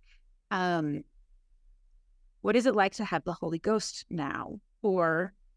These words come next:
"What is your experience of the Holy Ghost like since you've joined the church?" They're trying to get at, um, maybe this underlying idea of you didn't have it before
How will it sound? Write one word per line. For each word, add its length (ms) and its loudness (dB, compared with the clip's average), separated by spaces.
"What 160 2
is 120 0
your 100 2
experience 800 0
of 80 -2
the 100 2
Holy 280 0
Ghost 280 2
like 380 2
since 300 -8
you've 140 -6
joined 280 0
the 40 -2
church?" 840 0
They're 100 -4
trying 400 2
to 120 -2
get 380 0
at, 400 -4
um, 560 -2
maybe 300 4
this 200 2
underlying 640 2
idea 520 2
of 160 -4
you 80 -4
didn't 220 4
have 180 2
it 120 0
before 600 -2